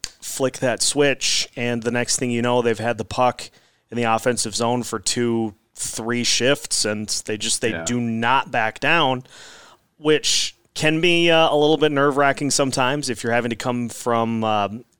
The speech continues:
Speaker 1: late goal, uh, late deficits. But
Speaker 2: Yeah.
Speaker 1: it leads to a team believing that they're never out of a game, no matter if they're down by two, no matter if they're down by three, and they just, they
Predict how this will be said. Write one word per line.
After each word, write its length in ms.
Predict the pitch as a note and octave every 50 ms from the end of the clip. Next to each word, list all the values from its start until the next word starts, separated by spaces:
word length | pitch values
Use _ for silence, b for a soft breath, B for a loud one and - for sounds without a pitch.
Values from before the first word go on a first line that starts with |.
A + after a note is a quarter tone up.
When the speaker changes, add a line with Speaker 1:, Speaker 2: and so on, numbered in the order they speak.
| _ _ _ _ -
Speaker 1:
late 600 | C3 A#2+ A#2 B2+ B2+ C3 C#3 C#3+ - - - - - A#2
goal, 400 | G#2+ A#2+ B2 A#2+ B2 B2 - -
uh, 160 | A#2+ A#2 A2+
late 280 | A2 A#2 B2 C3 A#2+ G#2+
deficits. 720 | A#2 A2 B2 - D3 C3 - E3 E3+ F3+ - - - - - b b b b b b b b b A2
But 380 | - F3 F#3+ F3+ D#3 F3 - -
Speaker 2:
Yeah. 220 | - E2 D#2+ D2+ - _ _ _ -
Speaker 1:
it 160 | F3+ F3 D#3+
leads 360 | E3 D3+ D#3+ F#3+ A#3 G#3+ -
to 140 | - A#3 G#3+
a 60 | F3
team 320 | - - - E3+ F3 E3+ C#3+
believing 440 | C#3+ C3 C3+ C#3 D3+ D3+ D3 C#3+
that 120 | C3+ B2 G2+
they're 120 | B2 A#2
never 500 | A2 A#2 A#2 A#2+ B2 A#2+ B2+ C3+ B2+ - -
out 220 | A2 A#2 A#2+ B2+ B2
of 80 | A2
a 60 | A2 G#2
game, 560 | F#2 F#2 A#2 B2 B2 A#2+ G#2+ F#2+ F#2 F#2 - b b b b b b b b
no 100 | - A#2
matter 280 | A2+ A#2+ A#2+ B2+ B2+ B2
if 100 | A#2 -
they're 180 | - B2 A#2+
down 260 | A2 A#2+ A2+ A2+ A#2 A2+
by 160 | G#2+ G2+ G2+
two, 500 | - - - - D#3+ D#3 D#3 D3+ D3+ C#3+
no 100 | C3 A2+
matter 260 | A2 G#2+ G#2+ G#2+ A2
if 100 | G2+ -
they're 160 | - A2 G#2+
down 220 | G2+ A2 G2 F#2+ F2+
by 160 | E2+ D#2+ E2+
three, 800 | - - - - B2 A#2 C3 D3 D#3+ F3 F#3 G3 A3 C4 A#3 - - -
and 140 | A#2 B2 C#3
they 120 | C3+ C3
just, 320 | C3+ E3 E3 - - - _ _ _ _
they 140 | - G#2 G#2+